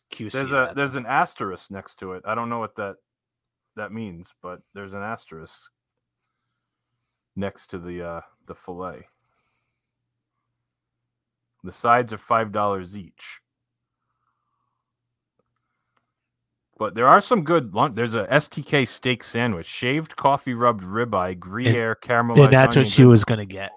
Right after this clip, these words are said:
Speaker 1: Yep.
Speaker 2: horseradish cream
Speaker 1: Yep.
Speaker 2: for nineteen dollars. Yeah. That almost sounds like you gotta go back for lunch to get
Speaker 1: Uh,
Speaker 2: that
Speaker 1: it,
Speaker 2: shrimp
Speaker 1: you know what?
Speaker 2: scampi.
Speaker 1: It
Speaker 2: Yeah.
Speaker 1: really does. It really does. And let me tell you something.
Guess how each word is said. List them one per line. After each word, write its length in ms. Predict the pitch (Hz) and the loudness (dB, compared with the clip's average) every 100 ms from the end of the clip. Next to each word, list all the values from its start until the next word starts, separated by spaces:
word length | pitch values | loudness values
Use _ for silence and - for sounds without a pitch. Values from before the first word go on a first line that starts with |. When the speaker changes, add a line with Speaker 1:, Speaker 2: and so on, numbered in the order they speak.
| - | -12
Speaker 1:
Yep. 120 | 127 | -4
Speaker 2:
horseradish 480 | 117 110 117 104 - | -4 -4 -6 -6 -8
cream 200 | 123 113 | -12 -10
Speaker 1:
Yep. 80 | |
Speaker 2:
for 80 | 107 | -8
nineteen 460 | 98 107 107 - 101 | -6 -6 -8 -12 -10
dollars. 320 | 101 104 87 95 | -8 -8 -8 -10
Yeah. 160 | 92 - _ _ _ _ _ _ _ _ _ _ _ _ _ _ _ _ _ _ | -10 -10 _ _ _ _ _ _ _ _ _ _ _ _ _ _ _ _ _ _
That 200 | 131 135 | 2 6
almost 240 | 185 190 - | 6 4 0
sounds 180 | 131 131 | 0 0
like 120 | 120 | -4
you 80 | 110 | -6
gotta 200 | 104 101 | -10 -10
go 120 | 95 | -10
back 220 | 95 101 | -6 -8
for 140 | - 80 | -8 -12
lunch 280 | 98 131 - | -10 -10 -12
to 80 | |
get 140 | 90 - | -8 -2
Speaker 1:
Uh, 40 | |
Speaker 2:
that 60 | 196 | 2
Speaker 1:
it, 40 | |
Speaker 2:
shrimp 180 | 226 208 | 2 2
Speaker 1:
you 80 | 240 | 2
know 100 | 247 | 2
what? 180 | 226 214 | 2 0
Speaker 2:
scampi. 40 | |
Speaker 1:
It 40 | 180 | -2
Speaker 2:
Yeah. 60 | |
Speaker 1:
really 200 | 202 240 | -2 -4
does. 280 | 139 123 98 | -4 -8 -8
It 80 | 117 | -10
really 200 | 160 196 | -10 -10
does. 240 | 135 123 | -12 -14
And 100 | 139 | -12
let 100 | 196 | -10
me 100 | 277 | -10
tell 220 | 294 226 202 | -8 -6 -6
you 80 | |
something. 460 | 160 131 98 - 90 | -8 -12 -14 -16 -20